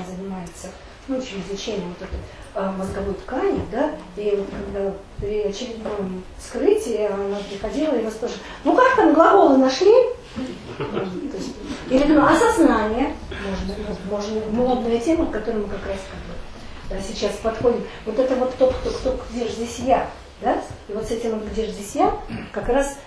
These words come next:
э, э, современные ког-, когнитивные науки, они всё-таки это связывают с таким понятием, как сознание. И вот сколько вы откроете учебников, вы найдёте там <clears throat> у ка-, в каждом учебнике своё определение сознания. Да,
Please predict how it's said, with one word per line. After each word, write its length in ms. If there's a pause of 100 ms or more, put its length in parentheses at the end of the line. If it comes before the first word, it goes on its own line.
(140)
э, 460 (280)
э, 240
современные 520
ког-, 480
когнитивные 640
науки, 280
они 400 (160)
всё-таки 500
это 140
связывают 460
с 40
таким 280
понятием, 460
как 120
сознание. 560 (760)
И 160
вот 140
сколько 260
вы 100
откроете 380
учебников, 580
вы 80
найдёте 520
там 340 (420)
<clears throat> 1160
у 80
ка-, 320
в 20
каждом 300
учебнике 340
своё 300
определение 540 (100)
сознания. 500 (1900)
Да, 160